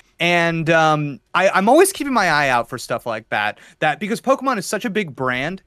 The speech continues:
it's like sometimes I run into people, one of my really good friends who streams Pokemon, she, um, like, didn't like Legends Arceus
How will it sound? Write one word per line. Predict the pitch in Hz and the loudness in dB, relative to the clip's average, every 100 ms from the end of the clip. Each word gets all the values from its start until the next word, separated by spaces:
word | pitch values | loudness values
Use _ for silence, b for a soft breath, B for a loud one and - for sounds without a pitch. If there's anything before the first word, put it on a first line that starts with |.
| b b | b b
it's | 180 202 | -4 -4
like | 190 | -2
sometimes | 240 262 233 | 0 0 2
I | 185 | 2
run | 165 175 | 2 2
into | 180 156 | 0 -6
people, | 160 156 156 | -8 -4 -4
one | 170 | -2
of | 185 | 0
my | |
really | 165 165 156 | 0 0 -2
good | 156 | -4
friends | 165 151 147 | -4 -6 -6
who | 139 | -10
streams | - 139 143 | -8 -8 -8
Pokemon, | - 117 107 107 104 107 B B | -6 -6 -4 -6 -6 -8 B B
she, | - - 175 180 180 | -12 -8 -4 -2 2
um, | 170 147 139 127 117 | 4 4 2 -2 -4
like, | 160 151 | -4 -4
didn't | - 180 190 | -2 0 0
like | 143 135 | -2 -2
Legends | 131 131 123 123 | 0 -2 -2 -4
Arceus | 123 147 151 113 110 | 0 -2 -2 -8 -8